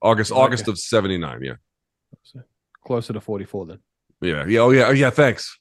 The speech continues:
Speaker 2: <laughs>
Speaker 1: Thanks.
Speaker 2: You're welcome. Hey, I'm forty-three.
Speaker 1: <laughs> Uh,
Speaker 2: I'm
Speaker 1: okay.
Speaker 2: eighty.
Speaker 1: Yeah, look at your hair and look at mine. I look like I got burned by a strike of lightning. You know what I mean?
Speaker 2: Listen, don't let the, don't let the hair fool you.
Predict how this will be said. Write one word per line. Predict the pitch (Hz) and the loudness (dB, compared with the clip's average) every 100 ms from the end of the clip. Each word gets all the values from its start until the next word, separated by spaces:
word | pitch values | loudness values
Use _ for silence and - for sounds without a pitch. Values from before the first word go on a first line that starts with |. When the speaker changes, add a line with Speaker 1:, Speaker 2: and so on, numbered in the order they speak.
| _ | _
Speaker 2:
<laughs> | _ | _
Speaker 1:
Thanks. | - 98 170 | 0 2 4
Speaker 2:
You're | 175 | 4
welcome. | 202 - - - | 4 0 -2 0
Hey, | 196 | 2
I'm | 214 226 | 4 4
forty-three. | 240 214 202 208 120 | 4 2 2 2 0
Speaker 1:
<laughs> | _ _ _ - - | _ _ _ -14 -10
Uh, | - 147 | -8 0
Speaker 2:
I'm | 117 131 127 | 4 6 8
Speaker 1:
okay. | 190 | 6
Speaker 2:
eighty. | 180 | 4
Speaker 1:
Yeah, | 135 269 185 - - | 4 4 4 0 -6
look | 131 214 294 | 4 4 4
at | 262 | 4
your | 226 190 | 4 6
hair | 175 202 185 | 6 6 8
and | 160 147 | 6 4
look | 151 - | 2 0
at | 170 | 0
mine. | 147 151 139 | 0 2 4
I | - | 6
look | 165 175 | 8 8
like | 180 165 | 6 4
I | 143 | 2
got | 220 156 127 104 | 2 2 0 -2
burned | 143 151 170 156 | 0 2 0 -2
by | 139 135 | -2 -2
a | 123 | -4
strike | 117 - 151 135 | -6 -2 -2 -2
of | 113 | -6
lightning. | 113 135 160 104 80 73 | -4 -4 -4 -8 -8 -8
You | 110 123 | -2 0
know | |
what | 127 | 2
I | |
mean? | 127 127 190 156 - - 139 | 2 -2 -4 -12 -12 -12 -10
Speaker 2:
Listen, | 117 104 104 _ | -10 -10 -14 _
don't | - 160 | 0 4
let | 165 147 | 4 2
the, | 147 | -2
don't | 139 156 160 | 0 2 2
let | 151 | 2
the | 135 | 0
hair | 123 151 147 | -2 2 2
fool | - 151 160 | 0 2 4
you. | 160 165 185 | 4 2 0